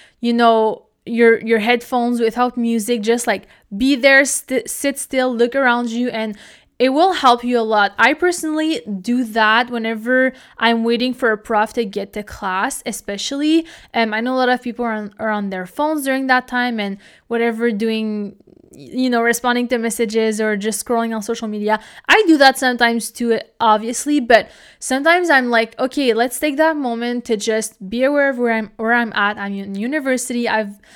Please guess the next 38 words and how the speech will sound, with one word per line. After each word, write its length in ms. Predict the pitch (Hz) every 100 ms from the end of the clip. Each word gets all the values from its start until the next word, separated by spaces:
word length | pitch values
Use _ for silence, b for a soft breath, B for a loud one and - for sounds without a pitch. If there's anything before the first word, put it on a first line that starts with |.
| B B
I've 200 | 240 233
worked 200 | 240 240
super 260 | 285 302
hard 180 | 302 285
to 100 | 294
get 300 | 247 240 208
there. 340 | 226 247 240 240
Like, 220 | 214 208
let's 260 | 220 233
enjoy 440 | - 247 226 233 226
that. 200 | 226 226
It's 180 | 208 -
almost 460 | 226 214 202 202 -
over. 580 | 294 311 294 302 302 233
I'm 300 | 226 220 208
graduating 560 | 208 202 214 208 196
next 340 | 196 240 - -
year." 400 | 277 294 285 285 B B -
And, 600 | 220 220 220 220 220 214 240
you 80 | 247
know, 120 | 247
it 160 | 240 233
can 240 | 247 233
apply 380 | - 240 - 240
to 640 | 240 - 220 214 208 196 -
anything 440 | - 247 240 262 233
that 200 | 214 214
you're 100 | 214
doing. 400 | 196 240 190 190
And 240 | 226 226 220 _ _ _ _ _ -
something 460 | - 277 359 359
that 160 | 277 -
I 280 | 226 220 220
realized 880 | 214 269 302 226 202 202 208 220
the 180 | 233 214
other 280 | 220 214 208
day 360 | 190 269 254 220
was 440 | 214 208 214